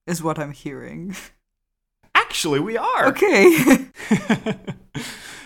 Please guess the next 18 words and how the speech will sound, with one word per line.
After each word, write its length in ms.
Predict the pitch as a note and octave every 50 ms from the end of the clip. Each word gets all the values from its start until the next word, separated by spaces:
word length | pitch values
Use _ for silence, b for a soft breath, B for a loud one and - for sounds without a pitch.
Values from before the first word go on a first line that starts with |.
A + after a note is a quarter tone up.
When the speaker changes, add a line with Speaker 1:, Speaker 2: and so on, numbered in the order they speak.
| B B B B
Speaker 2:
we've 160 | F3 F3+ E3+
decided 540 | D#3 F#3 E3+ - G3 F3 F#3+ F#3+ F#3+ F3+ F#3
to 80 | - D3
throw 340 | - - G#3 A#3 B3 B3 A3+
our 160 | G3 F#3 F3
lot 300 | E3+ F3+ F#3+ F3+ F#3 F#3+
in 200 | F3 E3+ E3 C#3
with 220 | F3+ A3+ - -
Demetrius 540 | - F3 D3+ D3 C3+ C3+ - D3+ C#3+ C#3 -
and 80 | C3 B2+
say, 420 | - C#3 B2+ B2 B2+ C3 C3 C3 B B B
"Yes, 380 | B C#3+ C#3 A2+ - - - -
Mithridates 840 | C#3+ D3 D3 - E3+ D3+ E3 E3+ F3 G3+ G3 G#3 G3 F#3+ F#3 E3+
of 140 | F#3 - -
Parthia 580 | - E3 D3 C#3 C#3+ - D#3 C#3+ C3+ C3+ C3 C3+ D3
is 340 | C#3+ C#3+ C#3 C#3 - - - _ _ _ _ _ _ _ _ _ -
very 400 | C#3+ B2+ - D3 C#3+ C#3+ C#3+ C3+
scary. 760 | C3 - - - C#3+ B2+ A#2+ B2 A#2+ A#2+ A#2 A#2 B2 B2 B2